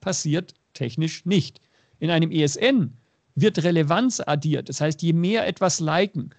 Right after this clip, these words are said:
umso mehr kommt es im Feed nach oben. Es wird aussortiert, was nicht geliked wird sozusagen. Also nicht weggeschmissen, sondern es wird einfach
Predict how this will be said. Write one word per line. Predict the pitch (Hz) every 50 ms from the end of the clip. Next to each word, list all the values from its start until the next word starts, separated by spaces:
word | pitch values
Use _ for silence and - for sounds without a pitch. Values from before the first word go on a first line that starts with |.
| _ _ _
umso | - 160 156 135 156 151
mehr | 143 143 147 156 190 226 247
kommt | 233 - 185 190 185 190
es | 165 143
im | - - 139 120
Feed | - - - 254 240 202 139 - - _ _
nach | - 156 156 139 -
oben. | - 214 247 233 170 143 - 147 - _ _ _ _ _ _ _ -
Es | 156 143 -
wird | 175 196 190 -
aussortiert, | - 175 208 233 - - - 214 185 - - - 185 175 180 -
was | 156 139 -
nicht | 175 247 233 - - -
geliked | 196 185 160 151 135 135 135 -
wird | 147 147 135 -
sozusagen. | - 156 143 143 - 127 139 135 123 123
Also | 127 127 - 139
nicht | 147 190 147 - 139
weggeschmissen, | 143 190 - 262 185 - 202 214 220 180 196 202
sondern | 135 180 170 - 156
es | 156 139 147
wird | 185 208 -
einfach | 175 175 160 170